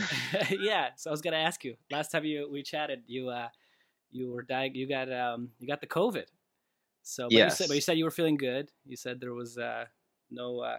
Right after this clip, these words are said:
Speaker 1: no problems, no crazy symptoms. How'd that go? Did you get over that? And, uh, how'd that finish
Speaker 2: I
Speaker 1: up?
Speaker 2: did. Uh, it actually took a, a pretty long time to get over this little tickle in my chest that I was having for weeks and weeks and weeks.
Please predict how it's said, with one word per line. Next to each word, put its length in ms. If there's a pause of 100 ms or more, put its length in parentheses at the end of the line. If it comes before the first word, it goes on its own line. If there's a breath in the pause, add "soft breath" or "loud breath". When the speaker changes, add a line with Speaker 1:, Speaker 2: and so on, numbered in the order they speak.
(140)
Speaker 1:
no 120
problems, 440
no 220
crazy 240
symptoms. 500 (500)
How'd 200
that 140
go? 100
Did 120
you 80
get 120
over 220
that? 200
And, 200
uh, 160 (880)
how'd 160
that 120
finish 260
Speaker 2:
I 40
Speaker 1:
up? 40
Speaker 2:
did. 500 (420)
Uh, 400 (100)
it 60
actually 340
took 220
a, 120 (120)
a 80
pretty 280
long 240
time 380
to 100
get 200
over 280
this 220
little 360
tickle 500
in 80
my 140
chest 480
that 100
I 60
was 120
having 460
for 580 (960)
weeks 300
and 100
weeks 240
and 120
weeks. 440